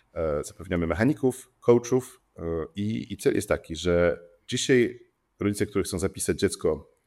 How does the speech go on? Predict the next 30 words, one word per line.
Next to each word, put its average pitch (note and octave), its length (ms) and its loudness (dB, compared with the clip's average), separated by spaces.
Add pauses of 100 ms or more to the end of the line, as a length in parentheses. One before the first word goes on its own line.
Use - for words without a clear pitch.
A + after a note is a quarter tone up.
(120)
na, E2 460 -4
na D2 160 -10
karting, B2+ 500 2
znaczy - 340 -12
zapisać, - 280 -18 (880)
chcą, G2+ 160 2
żeby D#2+ 160 0
dziecko F2+ 460 6 (360)
jeździło F2 440 2
na D#2 140 -4
kartach, - 380 -4
muszą G2+ 260 0
kupić F2+ 240 -2
sprzęt. - 340 -6 (1040)
Muszą F2 300 -4
kupić E2+ 380 -4 (220)
nie D2+ 280 -6
tylko E2+ 220 -2
go-karta D#2+ 840 4
i - 20 -4
tak C#2+ 140 -10
dalej, D#2 240 2
tylko D2 260 -10
muszą - 220 -10
kupić - 340 -14
kask, - 280 4
kombinezon, F#2+ 760 2
e, D#2 640 -6
systemy C#2+ 300 -10
bezpieczeństwa, G2+ 880 -2